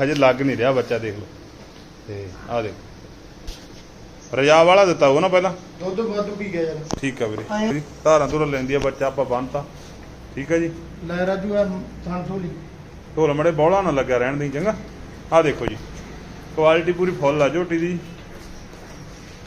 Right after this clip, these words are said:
Speaker 1: ਮਾਰੋ ਵੀਰੇ ਧਾਰਾਂ, ਟਾਈਮ ਵੱਧ ਲੱਗ ਜਾਂਦਾ, ਚਾਰ ਨਾਗ ਆ ਆਪਣੇ। ਆ ਦੇਖੋ ਜੀ,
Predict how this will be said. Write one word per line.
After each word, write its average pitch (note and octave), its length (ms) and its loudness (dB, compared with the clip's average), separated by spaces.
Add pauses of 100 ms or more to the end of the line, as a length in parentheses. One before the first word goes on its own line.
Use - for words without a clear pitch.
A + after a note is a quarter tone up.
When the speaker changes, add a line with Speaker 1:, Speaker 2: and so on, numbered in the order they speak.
(140)
Speaker 1:
ਮਾਰੋ D#3 220 6
ਵੀਰੇ G3 140 2
ਧਾਰਾਂ, G#3 240 4
ਟਾਈਮ G3 260 2
ਵੱਧ G3+ 180 4
ਲੱਗ G#3 120 0
ਜਾਂਦਾ, D3 180 0
ਚਾਰ E3+ 280 6
ਨਾਗ E3+ 200 0
ਆ B2 80 0
ਆਪਣੇ। A#2+ 200 -8 (1800)
ਆ C3+ 100 -2
ਦੇਖੋ G#2+ 260 -8
ਜੀ, F#2+ 60 -12